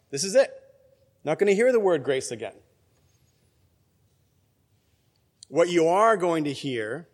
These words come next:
again and again is not the word grace, but the verb love.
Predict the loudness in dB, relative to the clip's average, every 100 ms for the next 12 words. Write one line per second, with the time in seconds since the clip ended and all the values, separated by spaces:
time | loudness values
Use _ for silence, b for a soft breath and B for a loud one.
0 | _ -14 -10 -2 0 0 -2 -6 -8 -6
1 | -4 -4 -6 -8 -16 _ _ _ _ _
2 | _ _ -16 -8 -2 -2 -2 -2 0 -2
3 | -4 -4 -4 -8 -14 -16 -20 _ _ _
4 | _ _ _ _ _ _ _ _ _ _
5 | _ _ -4 -2 -2 -4 -4 0 2 2
6 | 0 -4 -10 -20 _ _ _ _ _ _
7 | _ _ -6 -2 0 -2